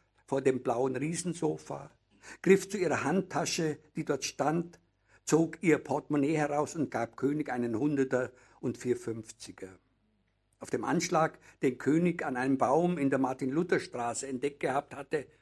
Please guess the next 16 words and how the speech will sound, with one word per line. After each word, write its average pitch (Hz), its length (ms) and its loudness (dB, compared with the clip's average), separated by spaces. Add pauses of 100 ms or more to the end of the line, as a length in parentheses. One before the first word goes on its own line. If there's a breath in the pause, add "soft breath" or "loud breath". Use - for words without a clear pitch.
(300 loud breath)
abgelöst 170 760 4
und 151 220 2
mitgenommen 175 500 0
hatte, 170 320 0
waren 147 320 2
neben 160 260 4
einem 143 300 0
Foto 170 580 0 (280 loud breath)
des 143 160 2
Entlaufenen, 160 1080 0 (420)
der 135 160 0
auf 135 160 -2
den 127 240 0 (100)
Namen 131 460 0
Räuber 147 640 2
höre, 131 580 2